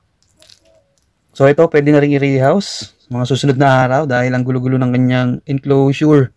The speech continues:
So, dati masapot ito, eh, pero ganyan na lang yung naging itsura. Parang hinukay-hukay niya, sinira niya yung mga webbings niya. May paghiga pa siyang nalalaman at ayaw nang tumayo. So, tulungan natin <laughs> tumayo.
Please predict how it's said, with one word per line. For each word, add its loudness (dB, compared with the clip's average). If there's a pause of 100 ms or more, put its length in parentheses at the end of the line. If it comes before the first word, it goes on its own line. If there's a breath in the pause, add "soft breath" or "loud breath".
So, -6
dati 2
masapot -2
ito, -2
eh, 4
pero 0
ganyan 0
na 0
lang 0
yung 0
naging 0
itsura. 0 (960)
Parang -2
hinukay-hukay 2
niya, -2
sinira -2
niya 0
yung -2
mga -2 (120)
webbings -4
niya. -14 (320)
May -4
paghiga 2
pa -6
siyang 0
nalalaman 0
at -6
ayaw 2
nang -2
tumayo. -2 (440)
So, 0
tulungan 2
natin 0
<laughs> -2
tumayo. -2